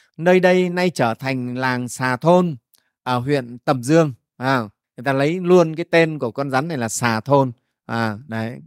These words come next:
có tên ở huyện, ở, ở huyện Tầm Dương. Sau đó An Thế Cao lại đi Quảng Châu,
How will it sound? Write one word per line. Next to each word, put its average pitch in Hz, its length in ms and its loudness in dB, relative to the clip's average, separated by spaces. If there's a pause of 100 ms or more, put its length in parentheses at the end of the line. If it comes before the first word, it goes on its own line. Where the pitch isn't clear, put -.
(140)
có 127 80 -4
tên 131 200 0
ở 104 360 -6
huyện, 117 240 -6
ở, 101 360 -8 (240)
ở 117 80 -2
huyện 123 200 2
Tầm 117 180 2
Dương. 131 240 2 (1300)
Sau 190 220 2
đó 175 120 6
An 190 260 2
Thế 208 120 0
Cao 185 320 2
lại 143 200 0
đi 185 160 0
Quảng 120 280 0
Châu, 185 460 2